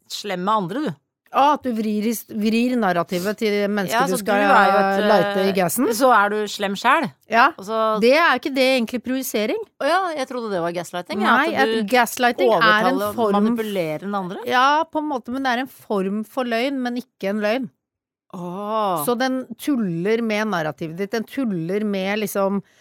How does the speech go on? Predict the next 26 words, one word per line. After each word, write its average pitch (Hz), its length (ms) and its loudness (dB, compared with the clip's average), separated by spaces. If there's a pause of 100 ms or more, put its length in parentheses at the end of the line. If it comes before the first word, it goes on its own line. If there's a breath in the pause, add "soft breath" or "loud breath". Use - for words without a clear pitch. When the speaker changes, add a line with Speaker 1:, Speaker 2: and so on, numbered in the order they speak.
(300 soft breath)
Speaker 2:
eh, 208 240 2
sannheten 185 800 0
din, 277 200 0
da. 170 140 -2 (200)
Altså, 226 340 -2
den 233 220 0 (180)
rot-, 240 300 -4 (120)
den 233 220 2
roter 220 380 -2
i - 20 2
hodet 185 240 0
ditt. 233 240 -6
Speaker 1:
Ja, 392 140 0 (180)
det 233 140 -4
er 247 80 0
jo 226 80 0
å - 20 -2
Speaker 2:
Mm. 226 60 -2
Speaker 1:
manipulere 214 500 -6
folk. 196 320 -6 (160)
Speaker 2:
Ja, 277 220 4 (100)
men 269 300 -2
altså, 269 260 -2
det 247 180 2
har 233 200 2
jo, 247 160 2